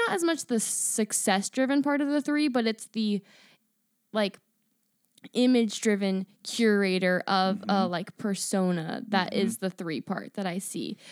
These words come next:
Speaker 1: But then I also see it vibing four because
Speaker 2: Creative.
Speaker 1: it leans towards creative. And
Speaker 2: Individual.
Speaker 1: Instagram leans towards, like, I mean, I use Instagram mostly. I mostly follow art accounts. And that's,
Speaker 2: Mm.
Speaker 1: that's the way I
Speaker 2: Maybe that's
Speaker 1: use
Speaker 2: what's
Speaker 1: it.
Speaker 2: tainting your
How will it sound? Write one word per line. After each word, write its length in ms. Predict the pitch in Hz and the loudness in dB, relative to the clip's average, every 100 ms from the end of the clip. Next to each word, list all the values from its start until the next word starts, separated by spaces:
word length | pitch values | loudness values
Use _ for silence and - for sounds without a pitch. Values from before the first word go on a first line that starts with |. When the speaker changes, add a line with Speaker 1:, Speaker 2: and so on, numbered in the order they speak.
| - | -4
Speaker 1:
But 80 | 262 | 2
then 120 | 277 | 4
I 60 | 269 | 4
also 360 | 240 233 240 | 2 2 0
see 240 | 226 240 214 | 0 2 0
it 100 | - _ 185 | 0 _ -2
vibing 520 | 190 190 196 180 180 | 2 2 2 0 -2
four 320 | - 196 185 | -2 2 2
because 220 | 180 190 | 0 2
Speaker 2:
Creative. 240 | 247 226 226 | 4 4 4
Speaker 1:
it 60 | |
leans 260 | 269 302 294 | 2 2 2
towards 240 | 277 220 | 0 0
creative. 320 | - 202 196 196 - - | 0 0 0 -2 -12 -6
And 140 | 247 269 | 0 4
Speaker 2:
Individual. 400 | 226 220 427 392 | 6 6 4 4
Speaker 1:
Instagram 260 | 403 349 | 4 4
leans 360 | 262 262 247 - | 4 6 4 2
towards, 520 | - 233 220 208 - | 0 2 2 2 0
like, 280 | 202 185 - _ _ _ _ _ _ _ _ - | 0 0 -2 _ _ _ _ _ _ _ _ 2
I 80 | 240 | 4
mean, 220 | 254 233 - - | 4 2 2 4
I 160 | 247 285 | 6 6
use 360 | 240 254 240 | 6 6 6
Instagram 640 | 220 214 226 214 196 196 190 | 2 2 0 0 2 2 2
mostly. 600 | 190 196 - 262 262 262 | 0 0 -4 0 0 0
I 80 | 214 | 4
mostly 540 | 220 220 214 214 220 | 6 8 6 4 0
follow 280 | 190 190 180 - | -2 0 0 0
art 180 | 180 175 | -2 -4
accounts. 640 | - - - - - - - - - | -8 -10 -10 -10 -12 -12 -18 -20 -6
And 200 | - 220 | 0 2
that's, 360 | 202 190 151 156 | 2 0 -6 -8
Speaker 2:
Mm. 120 | 208 - - | -10 -12 -2
Speaker 1:
that's 280 | 233 233 - | 0 2 2
the 100 | 220 | 4
way 160 | 208 - | 4 2
I 220 | - 185 | 0 0
Speaker 2:
Maybe 100 | 185 | 2
that's 160 | 208 220 | 2 6
Speaker 1:
use 220 | 240 208 | 6 6
Speaker 2:
what's 80 | - | 2
Speaker 1:
it. 40 | |
Speaker 2:
tainting 420 | 113 107 104 92 90 | 0 -2 -4 -4 -4
your 340 | 82 82 | -6 -8